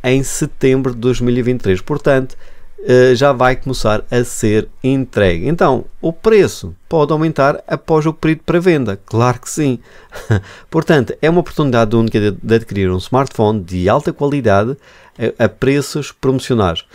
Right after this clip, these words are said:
Se você deseja acompanhar mais informações sobre este celular, incluindo unboxing e configuração,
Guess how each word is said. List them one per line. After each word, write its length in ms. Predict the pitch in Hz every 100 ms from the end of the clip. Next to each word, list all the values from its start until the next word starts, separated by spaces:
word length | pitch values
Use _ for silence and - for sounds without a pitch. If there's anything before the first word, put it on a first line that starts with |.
| - _
Se 80 | -
você 280 | 190 220
deseja 500 | 185 165 175 120 104 -
acompanhar 640 | 127 151 160 147 120 104
mais 400 | 113 131 156 143
informações 680 | 147 135 135 123 113 95 -
sobre 460 | - 160 123 98 -
este 260 | 160 147
celular, 540 | - 123 110 92 104 113 - -
incluindo 580 | 127 117 135 127 95 98 110
unboxing 720 | 123 117 117 120 - 107 98 -
e 100 | 107
configuração, 800 | 135 123 117 113 104 107 101